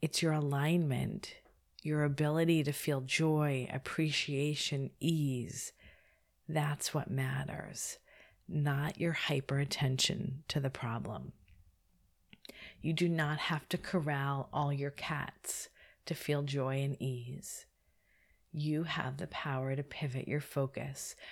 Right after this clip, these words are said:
You decide where your gaze rests. And by carefully choosing, curating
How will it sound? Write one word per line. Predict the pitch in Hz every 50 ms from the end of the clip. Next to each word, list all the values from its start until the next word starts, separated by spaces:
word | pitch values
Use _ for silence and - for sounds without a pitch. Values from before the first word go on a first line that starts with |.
| - - - - _
You | 151 143 147 147 147 143 143
decide | 139 - 160 147 - - 170 147 135 127 123 123 123 127 127 - - -
where | - 147 147 143 143 139
your | 143 139 151 147
gaze | 139 - - 151 135 123 123 123 120 117 123 - - - _ -
rests. | 127 151 147 139 135 131 - - - - - - - - - _ _ _ _ _ _ _ _ _ - - - - - - - - _ _ -
And | 160 160
by | 151 151 147
carefully | 135 - - - - - - - 151 - - - 190 180 185 185 180
choosing, | 180 - - - - 208 208 220 220 196 - - 131 120 120 120 127 143 175 185 - -
curating | - - - - - - 208 220 220 185 156 139 127 120 113 110 101 101 117 135 170 190